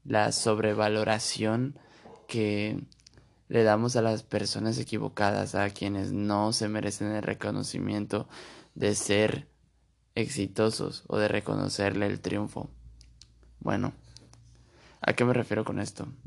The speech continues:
Esto básicamente lo que quiero decirles es de una anécdota que quiero contarles de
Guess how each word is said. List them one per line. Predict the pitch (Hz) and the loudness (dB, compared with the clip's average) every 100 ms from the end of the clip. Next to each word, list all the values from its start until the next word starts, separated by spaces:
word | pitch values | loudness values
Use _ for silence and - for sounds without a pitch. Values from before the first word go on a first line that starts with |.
| - - _ - - - | -20 -20 _ -20 -20 -10
Esto | - 143 147 | 0 2 4
básicamente | 139 143 139 107 107 113 120 | 6 6 4 4 2 0 0
lo | 113 113 | 0 0
que | 110 104 101 101 | -2 0 -2 -2
quiero | - 107 113 113 | 0 2 2 2
decirles | 110 107 - 104 110 110 117 - | -2 -4 -4 -2 0 -2 -2 -4
es | 107 107 123 | -2 -2 -2
de | 110 110 | -2 -2
una | 110 113 113 | -2 -2 -2
anécdota | 110 110 113 113 - 113 123 - - - - - - - - - - | 0 -2 -4 -6 -2 -4 -4 -12 -20 -20 -20 -20 -20 -20 -20 -18 -2
que | 113 104 107 101 101 95 | 0 2 0 -2 -4 -4
quiero | 107 113 | -4 -2
contarles | 110 107 98 104 104 113 113 - - - - - - - | -2 -4 -2 0 0 -2 -4 -6 -10 -18 -20 -18 -18 -10
de | 120 107 104 104 | -4 -2 0 -2